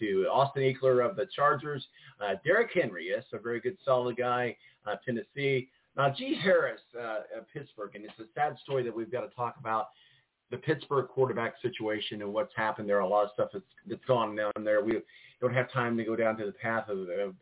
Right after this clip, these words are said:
of the, of the, of the death of, of, of the,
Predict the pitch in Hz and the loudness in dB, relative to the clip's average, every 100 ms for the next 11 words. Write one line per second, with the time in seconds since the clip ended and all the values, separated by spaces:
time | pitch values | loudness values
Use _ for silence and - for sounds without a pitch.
0 | - 104 92 101 101 - - - - 107 | -2 -2 0 -4 -4 -6 -18 -20 -6 0
1 | 101 107 98 - 95 98 98 120 120 123 | 2 2 -2 2 0 2 2 4 4 2
2 | - _ 101 101 101 101 95 98 101 104 | -4 _ -6 -4 -4 -6 -6 -4 -4 -4